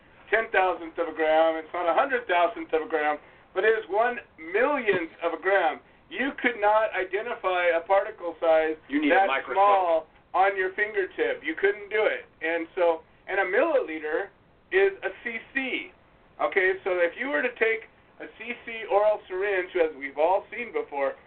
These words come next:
Speaker 1: fill that sucker up with blood and have one particle that is one millionth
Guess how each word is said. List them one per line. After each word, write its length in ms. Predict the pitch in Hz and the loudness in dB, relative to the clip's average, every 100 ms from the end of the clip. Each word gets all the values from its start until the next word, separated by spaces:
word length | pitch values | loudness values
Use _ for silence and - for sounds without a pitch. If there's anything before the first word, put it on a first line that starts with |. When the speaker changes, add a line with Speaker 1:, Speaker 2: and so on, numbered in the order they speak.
| _ | _
Speaker 1:
fill 160 | - 247 | 0 2
that 200 | 262 233 | 2 -2
sucker 280 | 233 233 226 220 | -6 -6 -2 -2
up 160 | 220 | -4
with 120 | 202 190 - | -10 -8 0
blood 400 | 202 185 147 139 _ _ _ 156 | 2 2 0 -8 _ _ _ -6
and 160 | 170 | -4
have 280 | 175 170 165 - _ _ - | 0 2 2 0 _ _ -2
one 240 | 190 269 - | -2 -2 0
particle 560 | 262 254 233 180 165 | 2 2 0 0 0
that 120 | 165 170 | 2 0
is 120 | 180 156 | -4 -4
one 280 | 196 247 226 226 | -2 -2 -4 0
millionth 480 | 311 285 208 151 | 2 2 0 -2